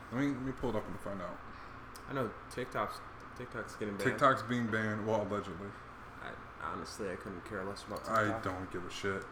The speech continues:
Speaker 1: I so don't care about TikTok. Like
Speaker 2: No, I'm, I'm, in fact, I'm pretty tired of it.
Speaker 1: Well, and here's the thing that kinda gives me, here's what I'm wondering.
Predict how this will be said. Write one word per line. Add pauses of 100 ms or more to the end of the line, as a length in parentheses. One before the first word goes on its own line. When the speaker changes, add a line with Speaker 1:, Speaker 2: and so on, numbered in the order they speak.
(1600)
Speaker 1:
I
so
don't
care
about
TikTok. (220)
Like
Speaker 2:
No, (200)
I'm,
I'm,
in
fact,
I'm (320)
pretty
tired
of
it. (180)
Speaker 1:
Well,
and
here's
the
thing
that (220)
kinda (260)
gives
me, (680)
here's
what
I'm
wondering.